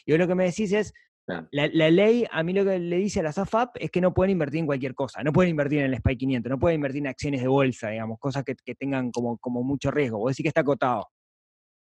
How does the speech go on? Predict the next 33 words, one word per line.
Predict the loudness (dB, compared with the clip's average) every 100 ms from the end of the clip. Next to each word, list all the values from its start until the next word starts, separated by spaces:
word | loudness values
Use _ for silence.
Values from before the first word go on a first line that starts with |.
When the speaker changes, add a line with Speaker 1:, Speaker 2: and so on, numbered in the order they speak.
| _ _ _ -20 -18 -16 -16 -14 -4
Speaker 2:
Sí, | 2 2
por | 2
supuesto, | 0 2 2 2 -4 -4
hay | 2 2
una | 2
regu-, | 0 -2 -4 -2 0
hay | 0
una | 0 -2
regulación | -2 -2 -2 -4 -2
muy | -4 -6
estricta, | -4 -6 -6 -10
pero | -6 -4
aparte | 0 -2 -2 -6
la | -6
ley | -6 -10 -12 _ _
no | -10
solamente | -6 -2 -2 -4 -6 -6 -8 _ _
nos, | -8 -6 -6 -10 -12 -8
eh, | -4
brinda | -2 -2
una | -2
regulación | -2 -2 -4 -6 -12 -8
muy | -8
estricta, | -10 -12 -4 -2 -4 -8
sino | -8 -2 0
que | 2 2 4
la | 4 4
rey-, | 2 0 2 -2 -4 -2
la | 0
ley, | 2 0 -2 -6 _ _ _ -8
eh, | -4 -4 -6 -10 -10 -4
eh, | -2 -2
establece | -6 -2 2 2 0 -2 -2